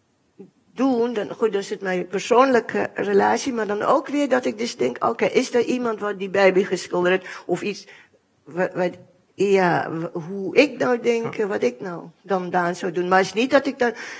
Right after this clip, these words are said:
Speaker 1: denk van, "Goh, dat is nou, je weet,
Speaker 2: Maar die
Speaker 1: eh"
Speaker 2: baby was jouw dochter, even voor alle duidelijkheid.
Speaker 1: Ja,
Speaker 2: Die
Speaker 1: ja,
Speaker 2: was het
Speaker 1: maar,
Speaker 2: model.
Speaker 1: ja, dat begon, eh, maar ook zon-,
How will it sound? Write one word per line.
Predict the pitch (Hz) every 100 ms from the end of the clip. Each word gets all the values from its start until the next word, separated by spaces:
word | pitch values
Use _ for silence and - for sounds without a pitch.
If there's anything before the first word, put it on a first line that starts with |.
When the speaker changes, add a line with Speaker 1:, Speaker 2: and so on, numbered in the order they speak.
| -
Speaker 1:
denk | 220 240
van, | 233 208 196
"Goh, | - 294 226
dat | 226 269
is | 269 247
nou, | - 240 233 226 226 - - _ _ _ _
je | -
weet, | 208 226 226 - - _
Speaker 2:
Maar | - 107 143
die | 139
Speaker 1:
eh" |
Speaker 2:
baby | 139 165 135
was | 110 -
jouw | 127
dochter, | 127 131 - - _ _ _
even | - 120
voor | -
alle | 113
duidelijkheid. | 107 95 - - -
Speaker 1:
Ja, | 202 269
Speaker 2:
Die | 359
Speaker 1:
ja, | 254 294
Speaker 2:
was | 285
het |
Speaker 1:
maar, | 214 208 233 277
Speaker 2:
model. | - -
Speaker 1:
ja, | - 190 165
dat | 247 233
begon, | 240 - 285 294 - - -
eh, | 147 170 147
maar | 180 185 180 214 254 -
ook | 240 240 - - -
zon-, | - - - - 262 285 254